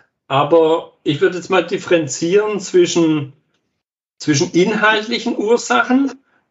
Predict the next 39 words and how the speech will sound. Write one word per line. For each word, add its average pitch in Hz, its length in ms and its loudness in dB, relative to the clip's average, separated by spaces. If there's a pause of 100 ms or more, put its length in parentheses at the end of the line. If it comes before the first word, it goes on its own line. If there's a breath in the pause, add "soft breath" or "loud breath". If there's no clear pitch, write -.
(400)
we-, 151 200 -4
wenn 156 180 2
der 156 180 2
Änderungsantrag 165 1200 0
A 151 360 2
und 151 200 -6
B 165 380 0
halt 165 200 0
im 147 100 -8
einen 151 300 -4
Fall 151 500 2 (420 soft breath)
nur, 156 560 2 (340)
ich 131 120 -12
möchte 156 320 -4
den 143 560 -4
Button 147 880 -2
statt 131 320 -4
rot, 156 240 4
möchte 160 240 -2
ich 135 80 -2
einen 135 80 -2
grün 190 320 0
haben, 208 500 0 (460 loud breath)
und 151 160 0
im 151 120 0
anderen 170 300 0
Fall, 160 560 2 (640)
wenn 143 160 -4
der 151 160 2
Änderungsantrag 151 840 0
umfasst, 147 480 -2
wir 147 80 2
müssen 151 240 -2
hier 156 200 2
irgendwelche 143 380 0
ganz 139 240 -2
neuen 131 220 0
Daten 131 300 0
erfassen, 139 560 0